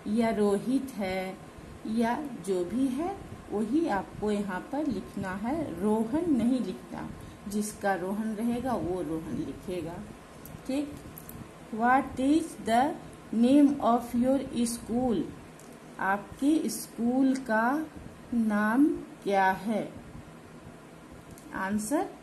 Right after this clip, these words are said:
My school's name is वुडबाइन मॉडल स्कूल। हो गया, यहाँ तक तो समझ में आ गया।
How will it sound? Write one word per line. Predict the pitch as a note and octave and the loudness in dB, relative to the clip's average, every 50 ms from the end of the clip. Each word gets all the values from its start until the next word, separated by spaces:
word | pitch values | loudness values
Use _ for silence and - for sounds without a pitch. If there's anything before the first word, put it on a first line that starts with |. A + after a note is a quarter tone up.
| - - - - - - - - - - - - - - - - - | -20 -20 -20 -20 -20 -20 -20 -20 -20 -20 -20 -20 -20 -20 -10 -6 -4
My | G#3 G#3 A3 A3 A3+ A#3 C4+ D#4 E4+ F4 - - - A3+ G#3+ | -2 -2 0 0 2 2 4 2 2 2 0 -2 -2 -2 -2
school's | G#3+ - - - - A3+ A#3+ B3+ C4+ D#4 F4 G4 F#4+ - - - - - - - - - - A#3+ | -2 -6 -10 -8 -4 -2 2 4 4 4 4 4 2 0 -4 -6 -6 -10 -14 -20 -20 -10 -6 -4
name | G#3 G3 G3 F#3+ G3 G3+ G#3 A#3 C#4 D#4+ F4+ F4 - - G#3 | -4 -2 -2 -2 -2 0 2 4 4 4 4 2 -2 -2 -2
is | A3 A3+ A#3 C4+ D4 D4 - - - - - - - - - | 2 2 4 4 2 2 -2 -8 -12 -16 -18 -20 -18 -12 -4
वुडबाइन | A#3 C4 D4+ F4 - - - - - F3+ F3 F3 F3 F3 F3+ G3 A3 B3+ D#4 - - - - - - - | 0 2 2 2 2 0 -6 -4 0 2 2 2 2 0 -2 -2 -2 -2 -2 -2 -4 -10 -16 -14 -8 -4
मॉडल | G#3 G#3+ A3 A3+ A#3 G#3 A#3 B3+ C4+ D4+ F4 E4+ - - - - - F#3 G3 | -2 0 0 0 0 0 2 2 4 4 2 0 -4 -10 -14 -10 -8 -6 -6
स्कूल। | - - - - - A3 F#3+ - - - - - - - - - - - - - - - - - - - - - - - - - - - - - - - - - - - - - - - - - - - - - - | -6 -10 -12 -6 -4 -2 -2 -2 -4 -6 -12 -18 -20 -20 -20 -20 -20 -20 -20 -20 -20 -20 -20 -20 -20 -20 -20 -20 -20 -20 -20 -20 -20 -20 -20 -20 -20 -20 -18 -20 -20 -20 -20 -20 -20 -20 -20 -20 -20 -20 -20 -12 -6
हो | G#3+ A3 | -6 -4
गया, | G#3 A3 C4 C4+ C4 | 0 2 2 2 4
यहाँ | A#3+ A#3+ A#3 A3+ A3+ | 4 2 2 2 0
तक | A#3 A#3+ A#3 - - | 0 -4 -4 -4 -4
तो | C4 B3+ | -4 -4
समझ | C4 - B3+ C4 C4 C4 B3+ C4 | -2 -2 0 0 0 2 2 2
में | C4 C4+ C4 B3+ | 4 4 4 4
आ | C4 C4+ C#4 | 2 2 2
गया। | C#4+ D4 D#4 D#4+ F4 | 2 4 2 2 2